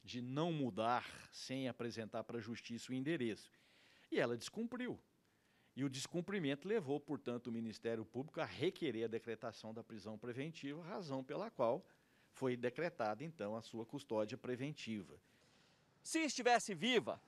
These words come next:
Speaker 2: a bebê Maria Eduarda Zaccarelli completaria agora onze anos de idade. Ela nasceu no dia quinze de março de dois mil e onze, aqui em Goiânia.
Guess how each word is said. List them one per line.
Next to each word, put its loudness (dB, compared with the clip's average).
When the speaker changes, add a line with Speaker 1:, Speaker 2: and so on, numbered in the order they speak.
Speaker 2:
a 4
bebê 8
Maria 2
Eduarda 4
Zaccarelli 4
completaria 6
agora 8
onze 0
anos 4
de -4
idade. 2
Ela 8
nasceu 2
no -2
dia 2
quinze -6
de -4
março 2
de -4
dois 8
mil -4
e 2
onze, 4
aqui -4
em -2
Goiânia. 4